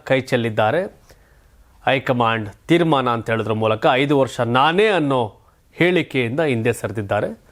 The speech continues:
So ಈ ಮೂಲಕ ಬದಲಾವಣೆ ಗ್ಯಾರಂಟಿ, ಆ ಸ್ಥಾನಕ್ಕೆ ಮುಖ್ಯಮಂತ್ರಿಯಾಗಿ ಡಿ ಕೆ ಶಿವಕುಮಾರ್ ಬರ್ತಾರೆ ಅನ್ನೋದು ಬಲವಾದವಾದ ಆ ಟೀಮ್ದು.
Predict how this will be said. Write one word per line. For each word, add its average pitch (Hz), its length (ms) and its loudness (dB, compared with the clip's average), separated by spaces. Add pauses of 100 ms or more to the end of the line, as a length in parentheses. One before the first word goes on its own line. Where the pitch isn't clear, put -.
(460)
So 131 80 2
ಈ 214 140 4
ಮೂಲಕ 151 380 2 (840)
ಬದಲಾವಣೆ 202 540 4
ಗ್ಯಾರಂಟಿ, 117 840 -2 (560)
ಆ 214 160 4
ಸ್ಥಾನಕ್ಕೆ 151 560 0
ಮುಖ್ಯಮಂತ್ರಿಯಾಗಿ 131 800 -2
ಡಿ 131 140 -2
ಕೆ 214 160 2
ಶಿವಕುಮಾರ್ 151 420 0
ಬರ್ತಾರೆ 123 340 -2
ಅನ್ನೋದು 107 460 -4 (360)
ಬಲವಾದವಾದ 139 800 2
ಆ 107 180 0
ಟೀಮ್ದು. 107 680 -4